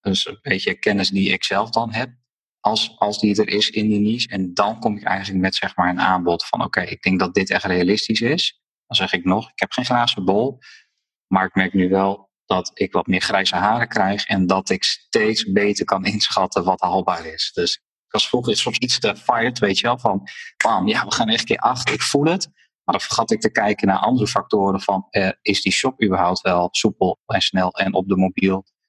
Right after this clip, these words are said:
goed te zijn? Eh, dus dat, dat doorloop ik ook. Dus ik kijk niet alleen naar het bedrijf, maar ook echt naar de shop van,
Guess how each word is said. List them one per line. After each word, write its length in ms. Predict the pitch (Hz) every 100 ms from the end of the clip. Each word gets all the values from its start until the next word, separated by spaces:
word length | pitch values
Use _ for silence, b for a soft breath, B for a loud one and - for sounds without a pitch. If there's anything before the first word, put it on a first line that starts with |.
| _ -
goed 280 | - 208
te 120 | - 95
zijn? 540 | 101 98 98 98 95
Eh, 300 | 95 90 90 90 _ _ _
dus 140 | - 92
dat, 240 | 101 110 -
dat 400 | 104 127 131 -
doorloop 440 | 117 113 110 113 113
ik 200 | 107 107
ook. 300 | 139 - _ _ _ _ _ _ _ - -
Dus 140 | 110
ik 80 | 104
kijk 200 | 110 101
niet 200 | 107 -
alleen 320 | 104 107 104
naar 360 | 101 98 98 98
het 140 | 90
bedrijf, 480 | 90 92 98 120 123
maar 140 | 147
ook 120 | 208
echt 140 | 92 -
naar 120 | 98
de 60 | -
shop 340 | - 113 107
van, 240 | 95 92